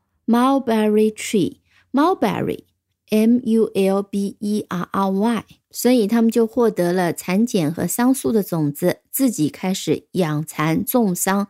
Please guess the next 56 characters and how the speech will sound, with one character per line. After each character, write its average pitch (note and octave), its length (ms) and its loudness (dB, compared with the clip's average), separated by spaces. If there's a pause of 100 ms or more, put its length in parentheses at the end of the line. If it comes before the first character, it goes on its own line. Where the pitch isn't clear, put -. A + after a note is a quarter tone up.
(120)
制 A3+ 200 0
造 D#3+ 240 -2
丝 A#3 260 -2
绸。 D3 460 -2 (240)
但 E4 160 2
是 C#4+ 140 -2
长 A3 260 0
久 C#4 200 4
以 G3 100 0
来， D3+ 220 -2
精 D#4 280 2
细 D4 320 0
的、 D3+ 140 -2
比 - 140 -14
较 F3+ 120 -4
高 D#4 300 -4
级 E3+ 180 -6
的 D3 140 -2
丝 G3 240 -10
织 G3+ 220 -8
技 F#3+ 180 -8
术 E3+ 240 -6
呢， D3+ 140 -2 (260)
还 E3 180 -2
是 C#4+ 200 -4
掌 D#3+ 260 -4
握 D#3+ 160 -2
在 F#3 260 -2
中 C4+ 240 -2
国 A3+ 140 2
人 E3 340 -2
以 D#3+ 80 -8
及 E3+ 280 -8
比 F#3 160 -10
较 A#3+ 220 -2
早 - 280 -6
获 D4 260 -2
得 E3 180 0
丝 G#3 160 -8
绸 F3 220 -2 (160)
技 B3+ 180 0
术 F#3 220 -2
的 D3 140 0
丝 B3+ 180 -6
绸 G3+ 180 0
之 G#3 220 -4
路 A3 160 2
沿 D#3 260 -2
线 D#4+ 200 -2
的 C4 80 2
国 C#3+ 180 -4
家， D3 220 -8
比 - 100 -14
如 D#3 160 -6
波 F#3+ 260 -2
斯， A3+ 320 -4